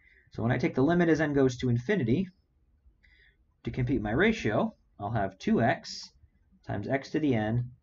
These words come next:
two to the n, all over n plus one times n factorial, multiplied by the reciprocal of our terms, which is n factorial over x to the n, two to the n. And notice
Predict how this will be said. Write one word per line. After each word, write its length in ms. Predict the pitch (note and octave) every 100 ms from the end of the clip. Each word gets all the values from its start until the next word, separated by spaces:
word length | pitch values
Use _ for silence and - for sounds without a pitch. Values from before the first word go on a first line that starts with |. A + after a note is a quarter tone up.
| _ - - -
two 120 | A3
to 80 | C#3+
the 160 | G#2+
n, 300 | G2+ A#2 B2+ - _ _ _ _ _ - - _ _ _
all 240 | - A2 G#2+
over 440 | G#2+ G2 G2+ G#2 _ _ _ _ -
n 180 | G2+ G2+
plus 380 | - F2+ E2+ -
one 400 | E3 G3+ G#3 - -
times 260 | - G2
n 140 | G2 F#2+
factorial, 680 | - - - G#3 A#3+ B3+ - _ _ _ _ - -
multiplied 580 | - B2+ F#3 F#3 F3 D3
by 120 | C#3+
the 80 | B2+
reciprocal 600 | A#2 A#2+ C3 C3 B2 A#2+
of 100 | A#2
our 120 | G#2+
terms, 420 | G#2+ G3+ G3 F#3+ E3+
which 180 | B2
is 140 | A2+ A2
n 140 | A2+ A#2+
factorial 680 | A2+ A2 - G#2+ G#2+ G#2+
over 260 | G2+ G2 G2
x 260 | - F#2 -
to 80 | F2+
the 180 | F#2 -
n, 300 | E2 E3+ F3+ _ _ _ - -
two 140 | F#2+
to 80 | F2
the 160 | F2+
n. 260 | C3+ G#3 A3 - _ _ _ _ _ _ _ -
And 140 | E3+
notice 540 | C#3+ C3+ C3 - -